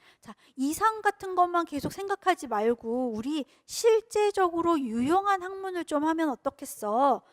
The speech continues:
라고 하는 것이 실학주의입니다. 자, 그래서 정신을 탐구하려고 하지 말자, 우리. 우리가 지금 살고 있는 세상을 바라보자라고 하는 것이 실학주의 또는 사실주의입니다. 그래서 인식의 대상이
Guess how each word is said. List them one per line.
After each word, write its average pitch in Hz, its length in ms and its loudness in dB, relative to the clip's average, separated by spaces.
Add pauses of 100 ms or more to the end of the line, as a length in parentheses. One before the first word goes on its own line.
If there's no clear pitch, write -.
(140)
라고 226 260 -2
하는 254 240 0
것이 220 380 -4 (260)
실학주의입니다. 233 840 -6 (1300)
자, 220 160 -2
그래서 262 500 4 (260)
정신을 381 840 0
탐구하려고 381 720 4
하지 330 220 2
말자, 240 300 0
우리. 214 640 -10 (280)
우리가 294 380 0
지금 320 500 -4
살고 392 540 0
있는 311 420 2 (320)
세상을 392 1000 -2
바라보자라고 214 1300 -2
하는 226 220 -6
것이 202 380 -8
실학주의 311 640 -6 (200)
또는 285 260 0 (240)
사실주의입니다. 247 1000 -6
그래서 233 220 -6
인식의 349 500 0
대상이 240 520 -4